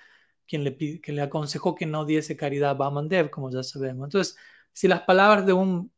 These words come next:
Vyasti Guru no apuntan a nutrir nuestro bhajan, ¿m? sino más bien lo opuesto, el uno abandonar a esa persona no representa ofensa alguna. ¿M? ¿M? Ni tampoco eso representa abando-,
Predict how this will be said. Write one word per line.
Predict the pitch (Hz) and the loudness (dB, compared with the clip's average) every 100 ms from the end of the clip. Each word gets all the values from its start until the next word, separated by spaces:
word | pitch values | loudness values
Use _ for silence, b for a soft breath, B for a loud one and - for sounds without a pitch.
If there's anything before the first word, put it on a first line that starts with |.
| - | -8
Vyasti | 160 190 196 - 180 | 2 4 4 0 -2
Guru | 180 220 156 151 151 _ _ - | 2 2 2 -2 -8 _ _ -8
no | 175 | 0
apuntan | 190 185 220 233 220 170 | 0 2 2 2 4 2
a | 156 | 2
nutrir | 151 147 175 165 | -2 -2 -2 -2
nuestro | 147 - 160 | -4 -4 -2
bhajan, | 143 160 185 147 135 143 _ _ - | 2 2 2 0 -6 -8 _ _ -8
¿m? | 160 160 _ _ _ _ _ _ | -8 -8 _ _ _ _ _ _
sino | - 165 175 | -4 0 4
más | 156 | 4
bien | 156 165 | 4 2
lo | 160 | 2
opuesto, | 151 214 226 - - 131 _ _ _ _ _ _ _ - | 2 0 -4 -6 -20 -20 _ _ _ _ _ _ _ -8
el | 175 | -2
uno | 196 202 | 2 4
abandonar | 185 180 170 175 190 | 4 4 2 4 4
a | |
esa | 175 165 | 2 0
persona | 165 - 190 175 | -2 0 0 2
no | 165 | 2
representa | 170 160 170 - 226 220 165 | 0 0 -2 0 2 2 0
ofensa | - 147 139 - 139 - _ - | -2 -6 -6 -4 -8 -8 _ -8
alguna. | 151 147 196 190 117 _ _ _ - | -8 -2 -2 -2 -6 _ _ _ -10
¿M? | 135 139 _ _ _ _ - | -10 -12 _ _ _ _ -14
¿M? | 139 151 _ _ | -14 -14 _ _
Ni | 180 | -6
tampoco | 160 175 175 196 185 | 0 2 4 4 4
eso | 180 202 | 4 2
representa | 175 165 165 180 175 | 0 -2 -4 0 4
abando-, | 165 160 175 | 4 2 -4